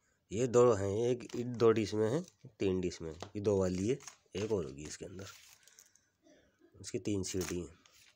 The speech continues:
एक ये है, इसमें तीन डिश में है, दिखा देता हूँ सिलसिले, उसमें दो सीढ़ी हैं, इसमें तीन सीढ़ी हैं।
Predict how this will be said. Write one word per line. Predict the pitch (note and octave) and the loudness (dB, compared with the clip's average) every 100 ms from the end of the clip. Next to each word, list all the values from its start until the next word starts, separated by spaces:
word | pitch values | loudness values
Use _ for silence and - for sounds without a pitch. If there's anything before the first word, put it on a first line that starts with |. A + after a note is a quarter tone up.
| _ _ _ _ _ _ _ _ _ - - - _ _ _ - - - - _ _ _ _ _ _ _ _ _ _ _ _ _ _ _ _ _ _ _ _ - - - - _ - - - | _ _ _ _ _ _ _ _ _ -20 -20 -20 _ _ _ -20 -20 -20 -20 _ _ _ _ _ _ _ _ _ _ _ _ _ _ _ _ _ _ _ _ -14 -14 -16 -20 _ -20 -14 -6
एक | G#2 F#2+ | -4 -2
ये | F#2+ | -4
है, | D2 D#2 _ _ _ _ _ _ - | -6 -14 _ _ _ _ _ _ -8
इसमें | G2 A2 | -6 -6
तीन | G#2 F2+ F2 | -4 -4 -4
डिश | E2+ - | -8 -8
में | D#2+ | -10
है, | D2 C#2+ - E2+ | -12 -16 -20 -14
दिखा | F2+ E2+ | -12 -12
देता | D#2+ D#2 D#2+ | -14 -14 -20
हूँ | D#2 _ - _ _ _ _ _ _ _ - | -20 _ -20 _ _ _ _ _ _ _ -14
सिलसिले, | - E2+ - E2 D#2+ - - - - - - - - - _ _ _ _ _ _ _ _ _ _ _ _ _ _ - - - - - - - | -12 -10 -10 -12 -12 -16 -18 -20 -20 -20 -20 -20 -20 -20 _ _ _ _ _ _ _ _ _ _ _ _ _ _ -20 -20 -20 -20 -20 -18 -12
उसमें | F#2 A2 G2+ | -6 -2 0
दो | G2 | 0
सीढ़ी | - F2+ E2+ G2 | 0 -4 -2 -4
हैं, | |
इसमें | G#2 A2 G2+ | -4 -8 -8
तीन | F2 E2 | -10 -8
सीढ़ी | - E2 E2+ | -8 -8 -10
हैं। | D#2+ E2 | -14 -18